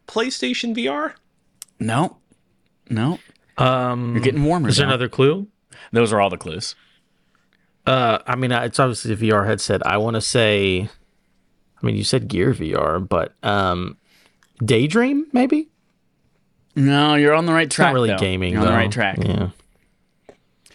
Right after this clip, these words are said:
Speaker 2: I can't remember if you've guessed
Speaker 3: Hmm.
Speaker 2: already or not. If you've guessed two already or
Speaker 3: We've
Speaker 2: not.
Speaker 3: both done two. Yeah.
Speaker 2: Yeah.
Speaker 1: I already done two, yeah.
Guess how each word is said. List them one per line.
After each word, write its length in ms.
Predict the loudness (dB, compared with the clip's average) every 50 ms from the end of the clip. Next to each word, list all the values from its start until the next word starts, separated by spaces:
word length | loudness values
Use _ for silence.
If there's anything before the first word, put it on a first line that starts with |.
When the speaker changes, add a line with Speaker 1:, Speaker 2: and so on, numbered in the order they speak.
| _ -10
Speaker 2:
I 160 | -4 -2 -2
can't 160 | 0 0 -2
remember 220 | 0 0 0 0 0
if 100 | 0 0
you've 140 | 0 2 2
guessed 240 | 2 2 2 0
Speaker 3:
Hmm. 60 | 0 0
Speaker 2:
already 340 | 2 2 2 0 0 -2 -2
or 80 | -2
not. 300 | -2 -2 -2 -2 -2 -2
If 100 | 0 2
you've 140 | 2 2 2
guessed 240 | 2 0 0 -2 -2
two 180 | 0 2 2 2
already 320 | 2 2 2 0 2 2
or 40 | 2
Speaker 3:
We've 80 | 2 2
Speaker 2:
not. 180 | 2 0 0 0
Speaker 3:
both 60 | 0
done 200 | 0 0 0 0
two. 260 | -2 -2 -2 -2 -4 -6 -4
Yeah. 100 | -2 0
Speaker 2:
Yeah. 160 | 0 0 -2 -6 -8 _
Speaker 1:
I 80 | 0 0
already 240 | 0 0 0 -2 -4
done 180 | -4 -4 -6
two, 200 | -8 -10 -10 -8 -8
yeah. 240 | -6 -6 -8 -8